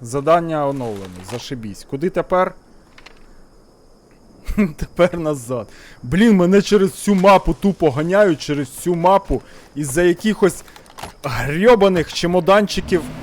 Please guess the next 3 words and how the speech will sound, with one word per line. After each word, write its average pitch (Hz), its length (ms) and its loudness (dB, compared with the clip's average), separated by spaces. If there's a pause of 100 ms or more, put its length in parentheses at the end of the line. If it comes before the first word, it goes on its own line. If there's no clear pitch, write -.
(1700)
Незрозуміло 180 840 2
з - 40 -6
чим. 117 360 -6